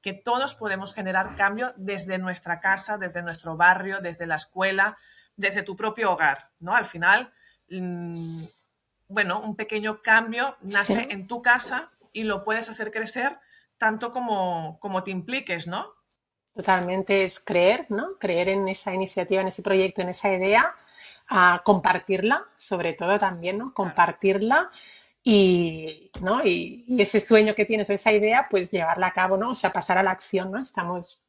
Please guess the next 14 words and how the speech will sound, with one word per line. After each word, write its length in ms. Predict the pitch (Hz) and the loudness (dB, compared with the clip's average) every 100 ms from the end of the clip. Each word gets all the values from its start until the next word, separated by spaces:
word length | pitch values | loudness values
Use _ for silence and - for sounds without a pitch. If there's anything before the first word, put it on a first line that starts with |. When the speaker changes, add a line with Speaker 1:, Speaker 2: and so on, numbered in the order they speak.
| _ _ _ | _ _ _
Speaker 2:
¿no? 220 | 196 311 | -6 -2
Mm, 540 | 233 180 165 160 156 _ _ - _ | -4 -4 -6 -10 -16 _ _ -20 _
marcando 440 | 196 175 180 180 185 | 4 4 4 2 0
este, 320 | - 190 190 | 0 -4 -4
este 220 | 208 175 | -10 -8
paso. 320 | - 165 - - | -4 -6 -8 0
Para 180 | 185 | 2
mí 120 | 190 190 | 4 2
es, 220 | 190 - | -2 -4
es, 320 | 202 - - | -6 -6 -8
es 560 | 220 185 160 - - 220 | -2 -2 -2 -10 -14 -8
la, 360 | 196 185 165 170 | 2 4 4 2
la 140 | 180 175 | 0 0
llave. 300 | 160 170 | -2 -6